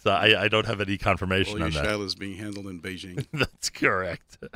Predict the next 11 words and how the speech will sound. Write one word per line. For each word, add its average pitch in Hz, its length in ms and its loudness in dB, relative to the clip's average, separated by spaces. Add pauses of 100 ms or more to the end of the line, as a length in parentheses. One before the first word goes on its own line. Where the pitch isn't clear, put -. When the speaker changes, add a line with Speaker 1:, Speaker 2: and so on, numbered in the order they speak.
(300)
Speaker 1:
Uh, 113 480 4
at 135 60 2
least 120 180 -2
you 120 60 -4
don't 113 180 2
get 110 180 2
to 113 100 2
it 92 80 -2
before 117 240 0
Yom 107 140 0
Tov. 87 420 -4